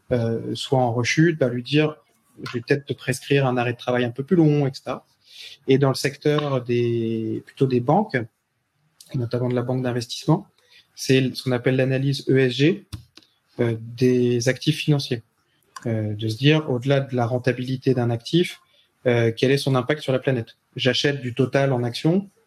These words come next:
je connais sa rentabilité, je connais le prix de l'action, mais est-ce que je connais, euh, son empreinte carbone ? Euh, nous, on va, euh, calculer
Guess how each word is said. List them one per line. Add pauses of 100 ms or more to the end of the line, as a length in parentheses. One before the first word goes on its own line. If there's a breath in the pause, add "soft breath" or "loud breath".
je
connais
sa
rentabilité,
je
connais
le
prix
de
l'action, (240)
mais
est-ce
que
je
connais,
euh,
son
empreinte
carbone ? (320)
Euh,
nous,
on
va,
euh,
calculer